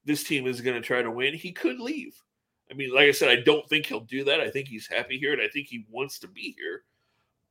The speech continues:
But if you feel like ownership and your general manager aren't gonna give you the tools you need to make this team a championship team,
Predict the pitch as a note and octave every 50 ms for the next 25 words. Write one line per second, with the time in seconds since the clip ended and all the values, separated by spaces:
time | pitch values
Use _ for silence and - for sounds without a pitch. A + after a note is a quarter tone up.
0 | _ - A#3 A#3+ G3 C#3+ - - - _ _ _ - D#3+ D#3 D3 D3+ - D3+ D#3+
1 | D#3 D3 C3+ B2+ - - - F3 F#3 F#3+ F3+ E3 E3 D#3 C#3+ C#3 - - - -
2 | _ _ _ _ _ _ _ _ _ _ _ _ _ _ _ D3+ F3 F3 E3+ E3
3 | - - E3 E3+ E3 E3+ - B2+ C3 B2 C3 D#3 D#3+ D#3 C#3+ C3+ D3 D#3 E3 D#3
4 | C#3+ D3 - - C3+ D3+ D#3 D3+ D3+ C#3 B2 A#2 A#2 A#2+ D3+ D#3+ D#3+ D#3+ D#3 D3
5 | C3 A#2+ A#2 A#2 - - F#3+ F3+ F3 D#3 C#3 C#3 C#3 B2+ B2+ D3 D#3+ E3 E3 D#3
6 | - D3 C3 C#3 D3+ C#3+ - C#3 C3 C3 - - E3 C#3+ B2 - - D#3 D#3 D3+
7 | D3+ C3+ C3+ - - - - E4+ E3 A#3 F#3 F#3+ G3